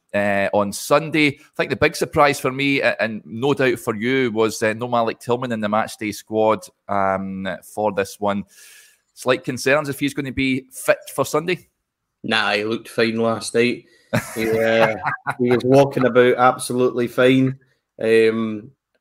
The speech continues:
Speaker 2: and, and hopefully he'll be okay. I think maybe just a precaution ahead of, you know, on that pitch and ahead of, um, on, on Sunday. So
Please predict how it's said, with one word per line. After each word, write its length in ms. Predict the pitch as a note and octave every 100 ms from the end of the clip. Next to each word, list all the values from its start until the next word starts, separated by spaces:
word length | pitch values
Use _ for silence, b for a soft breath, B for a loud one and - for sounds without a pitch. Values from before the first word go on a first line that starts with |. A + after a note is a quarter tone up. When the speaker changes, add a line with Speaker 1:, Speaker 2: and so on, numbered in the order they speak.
| -
Speaker 2:
and, 440 | G#2+ G#2+ G#2+ G#2
and 160 | G#2+ G#2
hopefully 400 | A2+ A2 - G#2
he'll 120 | G#2
be 160 | G#2 G#2
okay. 400 | G#2 G#2 A2 A2
I 40 |
think 220 | G#2+ B2+
maybe 240 | A#2+ A2+ A2
just 220 | A2 G#2+
a 60 | G2+
precaution 720 | G#2+ G2+ A#2 A#2 - G2+ - _ _ _ _ -
ahead 380 | F#2+ A2+ A2
of, 440 | A2 A2 G#2+ G2+ -
you 100 | -
know, 140 | G#2+ G#2
on 180 | A#2+ A#2
that 220 | A2 -
pitch 380 | - G#2+ - -
and 100 | A2
ahead 360 | G#2+ G#2+ G#2+ G#2+
of, 340 | G#2 G2+ G2+
um, 340 | G#2 G2+ G#2+ -
on, 260 | G#2 G2+ -
on 100 | G#2
Sunday. 400 | - G#2+ G#2 G2+
So 420 | - G#2+ G#2+ G2+